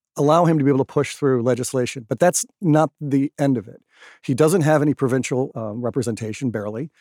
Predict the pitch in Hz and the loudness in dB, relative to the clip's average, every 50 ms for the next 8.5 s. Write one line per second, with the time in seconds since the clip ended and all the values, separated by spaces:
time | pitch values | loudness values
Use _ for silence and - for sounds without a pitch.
0 | _ _ _ _ _ 254 185 131 127 123 135 - 139 139 147 147 - 180 170 185 | _ _ _ _ _ -2 -2 0 0 0 -4 -2 -2 0 0 0 0 2 0 0
1 | 117 - 151 123 - - 131 131 143 143 120 113 - - - - 127 127 143 - | 0 2 0 0 0 0 0 2 2 2 0 -2 -4 -8 -6 -2 0 0 0 0
2 | - 160 135 131 123 - - 120 - - 127 123 135 - - 131 113 113 127 147 | -2 -4 -4 -4 -4 -6 -10 -10 -10 -6 -6 -6 -6 -6 -6 -8 -6 -4 -4 -6
3 | 190 - _ _ - - - _ - 170 202 240 - - 247 190 151 - - - | -8 -10 _ _ -20 -20 -20 _ -2 0 0 0 2 2 2 2 2 0 -2 -4
4 | 220 - 156 - - 175 165 165 131 202 214 - - - 202 185 170 - - - | -4 -6 -8 -8 0 2 2 4 4 2 0 0 0 0 0 0 0 -4 -2 -2
5 | 202 214 - 139 - - 170 165 156 123 - 175 196 233 - - - 160 139 135 | -2 -2 -2 -2 -4 -4 -6 -6 -6 -2 0 0 2 2 0 0 0 -2 -2 -2
6 | - - 156 147 139 151 156 151 156 160 190 214 202 - - 104 117 123 - - | -2 -2 -2 0 2 2 2 2 2 2 2 2 0 -2 -6 -6 -6 -10 -8 -10
7 | - - - 202 226 240 208 147 131 131 123 120 127 120 110 - 131 110 _ - | -10 -4 0 0 0 0 0 0 0 0 0 0 -2 -2 -4 -8 -12 -12 _ -4
8 | 139 139 139 127 113 113 113 - - - | -2 0 0 0 -2 -4 -6 -8 -10 -10